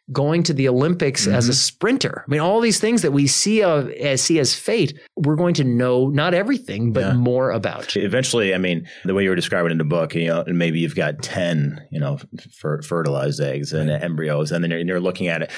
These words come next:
Speaker 2: So it's not like we're going through and making sure that this one has a hundred something, you know, I Q. It's looking at the deviation, the average, right?
Speaker 1: Right.
Speaker 2: So the,
Speaker 1: In the
Speaker 2: the,
Speaker 1: beginning.
Speaker 2: in, in the beginning. So
Speaker 1: Yeah.
Speaker 2: this one, these ten, this one might have the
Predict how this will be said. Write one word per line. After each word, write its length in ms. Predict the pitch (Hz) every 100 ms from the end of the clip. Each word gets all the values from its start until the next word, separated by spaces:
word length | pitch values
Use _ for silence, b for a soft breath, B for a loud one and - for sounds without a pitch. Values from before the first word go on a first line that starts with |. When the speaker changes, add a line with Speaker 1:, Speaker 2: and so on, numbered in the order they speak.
| B
Speaker 2:
So 140 | -
it's 140 | 123 -
not 160 | 143
like 180 | 135 117
we're 100 | 120
going 280 | 110 107 104
through 280 | 104 104 98
and 100 | 90
making 240 | 92 95
sure 260 | 87 92 87
that 160 | 80
this 160 | 76 76
one 200 | 82 78
has 160 | 76 76
a 80 |
hundred 300 | 76 82 80 78
something, 480 | 80 76 76 76 76
you 100 | 80
know, 140 | 78
I 220 | 71 78
Q. 340 | 78 87 80 78 B
It's 300 | B 92 92
looking 300 | 104 104 104
at 200 | 98 87
the 160 | 73 80
deviation, 800 | 76 90 78 78 71 - 78 71
the 120 | 69
average, 400 | 78 73 71 71
right? 120 | 78
Speaker 1:
Right. 180 | 98 90
Speaker 2:
So 180 | - 90
the, 100 | 95
Speaker 1:
In 100 | 131
the 60 | 123
Speaker 2:
the, 60 |
Speaker 1:
beginning. 300 | 107 127 80 -
Speaker 2:
in, 140 | 110
in 160 | 110 110
the 60 |
beginning. 400 | 107 98 80 71
So 140 | 80 95
Speaker 1:
Yeah. 40 |
Speaker 2:
this 200 | 92 98
one, 80 | 104
these 200 | 98 95
ten, 300 | - - 92
this 160 | 92 92
one 120 | 92
might 200 | 85 82
have 240 | 85 82
the 320 | 76 80 80